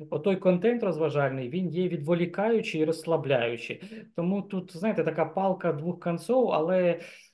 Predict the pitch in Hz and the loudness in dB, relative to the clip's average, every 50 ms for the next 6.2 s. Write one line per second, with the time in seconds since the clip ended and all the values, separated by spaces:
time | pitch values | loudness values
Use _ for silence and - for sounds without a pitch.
0 | _ _ _ - 139 165 226 233 208 196 - 202 190 - 175 - 180 - - 175 | _ _ _ -4 2 4 6 6 4 4 2 0 -2 -2 -4 -6 -6 -6 -4 -2
1 | 170 175 160 - - 175 170 165 165 165 - - - - - - - 190 175 - | -2 -2 -2 -2 -2 -4 -4 -4 -4 -6 -6 -6 -8 -8 -8 -4 0 0 0 0
2 | - - - - 202 180 170 170 - - 175 196 180 139 156 180 185 180 160 156 | -2 -4 -4 -2 0 0 0 0 2 2 2 2 2 4 2 2 4 2 2 0
3 | - 190 - - - 151 156 - 147 151 147 147 170 226 - - 147 139 143 - | -2 -4 -2 -2 -4 -4 -2 0 0 0 0 2 4 4 6 6 4 4 2 -2
4 | - - 165 151 151 156 151 - - - 160 147 151 180 190 185 185 - 147 139 | -8 -8 -6 -4 -4 -4 -4 -4 -2 -2 0 2 4 4 4 4 2 0 -2 -2
5 | 139 135 139 135 123 120 143 143 151 165 175 175 175 151 139 139 147 151 147 147 | -2 -4 -6 -8 -4 0 2 2 4 4 4 4 4 2 2 0 0 2 2 2
6 | 143 139 139 123 | 2 0 0 -2